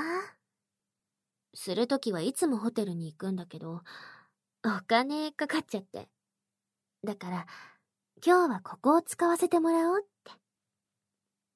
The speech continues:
一応、汚さないようには気をつけるつもりだけど、<laughs> 約束はできないかも。最近セックスすると、いっ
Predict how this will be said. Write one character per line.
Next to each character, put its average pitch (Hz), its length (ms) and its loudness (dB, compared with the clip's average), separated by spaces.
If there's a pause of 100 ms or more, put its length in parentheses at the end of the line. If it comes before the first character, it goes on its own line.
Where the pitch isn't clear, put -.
(120)
一 269 440 -4
応、 269 460 0 (120)
汚 196 260 2
さ 320 140 2
な 349 160 6
い 349 100 8
よ 381 100 10
う 381 40 8
に 302 180 4
は 208 60 0
気 208 220 0
を 240 60 4
つ - 120 -4
け 311 120 4
る 262 100 6
つ 196 160 -4
も 185 120 0
り 208 100 -2
だ 240 120 -2
け 240 160 -6
ど、 185 260 -6 (840)
<laughs> 226 400 -2
約 180 300 -6
束 311 320 -4
は 330 140 2
で 320 120 -4
き 370 120 -8
な 403 160 2
い 330 80 -4
か 247 140 -4
も。 220 300 -4 (1120)
最 226 360 -4
近 226 280 -4
セ 262 220 -2
ッ - 120 -8
ク 254 100 0
ス - 140 -6
す 202 160 -8
る 233 120 -10
と、 - 140 -6 (840)
い 240 120 -8
っ - 40 -14